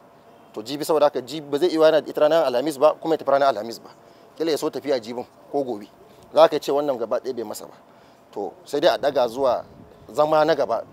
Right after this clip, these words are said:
zangon zama na gaba na sauraron wannan appeal kenan. To wannan ya sanya na fahimci cewa zama na gaba fa za a yi shi ne a cikin watan hudu. To kuma ka san ita shari'a ana son a san mai neman haƙƙinsa yana son ya ga an yi domin a san inda aka tsaya.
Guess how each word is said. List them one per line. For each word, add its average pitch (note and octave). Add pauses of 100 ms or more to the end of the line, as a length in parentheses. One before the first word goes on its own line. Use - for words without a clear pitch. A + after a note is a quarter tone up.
(120)
zangon D3
zama C3+
na D3
gaba B2+
na C3
sauraron A2+
wannan A2+ (120)
appeal C3+
kenan. F#2 (640)
To A2+
wannan E3+
ya D#3
sanya C#3+ (240)
na D3
fahimci B2
cewa C#3
zama D#3
na E3+
gaba C#3
fa C#3+
za D3+
a C3+
yi C3+
shi C3
ne C3
a A#2
cikin -
watan B2
hudu. G#2+ (600)
To -
kuma C#3
ka D3+
san D#3+
ita D#3
shari'a D#3
ana D3+
son D3
a A2+
san C#3+ (420)
mai B2
neman D#3+
haƙƙinsa D#3
yana D#3
son D3
ya B2+
ga C3+
an F3
yi F3+ (600)
domin C#3
a -
san C3+
inda C3+
aka C3+
tsaya. B2+